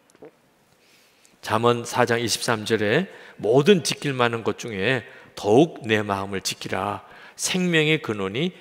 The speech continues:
이에서 남이라." 제 페이스북 컬럼에 어떤 분이 댓글을 다셨는데 이렇게 썼더라고요.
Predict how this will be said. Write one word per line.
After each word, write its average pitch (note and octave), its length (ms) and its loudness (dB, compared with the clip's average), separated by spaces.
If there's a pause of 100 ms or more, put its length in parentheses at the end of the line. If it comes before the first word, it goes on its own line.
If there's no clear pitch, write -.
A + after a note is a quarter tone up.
(140)
이에서 A#2+ 760 -2
남이라." - 500 -14 (1400)
제 A#2 200 4
페이스북 D#3+ 520 6
컬럼에 D#3+ 460 4
어떤 C#3 360 0
분이 A#2+ 220 -2
댓글을 C3+ 440 0
다셨는데 G#2+ 800 -2 (320)
이렇게 D#3+ 280 4
썼더라고요. A2 680 0